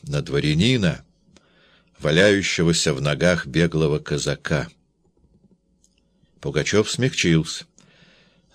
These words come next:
"Милую тебя на сей раз", — сказал он Швабрину, — "но знай, что при первой вине тебе припомнится и это". Потом обратился он к Марье Ивановне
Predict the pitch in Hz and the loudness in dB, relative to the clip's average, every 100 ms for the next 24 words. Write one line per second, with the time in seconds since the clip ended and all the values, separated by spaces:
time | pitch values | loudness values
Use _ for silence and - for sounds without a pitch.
0 | _ - 82 87 104 107 92 85 95 80 | _ -4 2 4 4 6 4 4 0 2
1 | 80 73 67 85 78 76 71 - - _ | 2 2 0 2 2 2 0 -4 -10 _
2 | _ - _ _ - - 76 67 69 71 | _ -20 _ _ -14 -4 -2 0 0 -2
3 | - 76 71 64 58 64 73 95 92 92 | -6 -4 -4 -4 -8 -6 -2 0 0 2
4 | 87 82 65 - _ _ _ _ _ _ | 4 2 0 -8 _ _ _ _ _ _
5 | _ - - 85 85 87 87 98 117 113 | _ -8 -2 0 2 0 4 4 6 4
6 | 110 104 92 92 107 135 - 98 85 107 | 4 4 4 4 2 2 0 -2 2 2
7 | 123 117 117 95 117 117 117 - - 107 | 2 0 -2 2 2 2 -2 -4 0 0
8 | - 104 127 - 87 80 73 - 67 65 | 0 2 0 2 2 4 2 -2 -4 -4
9 | 62 - _ _ _ _ _ _ _ _ | -6 -16 _ _ _ _ _ _ _ _
10 | _ _ - - 113 120 92 82 98 117 | _ _ -8 -4 -2 0 0 0 0 -2
11 | - 107 92 82 95 92 76 98 139 147 | -2 -4 -2 0 2 2 2 2 2 0